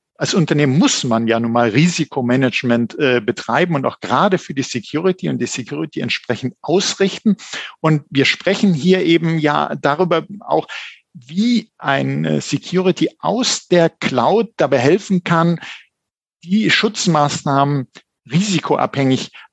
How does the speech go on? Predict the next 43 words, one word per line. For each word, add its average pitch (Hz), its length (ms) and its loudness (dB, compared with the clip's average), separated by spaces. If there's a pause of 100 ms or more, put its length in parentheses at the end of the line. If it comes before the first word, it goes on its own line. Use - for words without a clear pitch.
(140)
auszurichten. 127 720 0
Und 135 260 -2
wir 135 100 2
haben 143 160 0
vorhin 185 340 0
auch 151 200 -2
kurz 185 280 -2
darüber 156 220 -2
gesprochen, 165 420 -2
dass 147 180 0
manche 151 440 2
Unternehmen 156 640 2 (580)
erstmal 147 480 0
zögern 165 300 0
und 135 60 0
sagen, 139 200 0
„Nee, 139 120 2
ich - 260 -4
will 220 160 4
aber 131 180 2
gar 117 180 0
nicht 120 140 -4
in 127 80 -4
die 117 80 2
Cloud“, 131 300 0
jetzt - 160 -2
generell 135 400 2
für - 180 -8
die 110 180 -8
I 113 160 0
T, - 220 -8
nicht 123 220 -4
mal 147 120 -4
nur 135 160 -2
jetzt 143 200 0
auf 131 120 -4
Security 139 540 -4
betrachtet. 117 480 -6
Nichtsdestotrotz, - 920 -4
der 127 160 2
Weg 139 220 2
geht 156 260 2
dahin. 139 460 0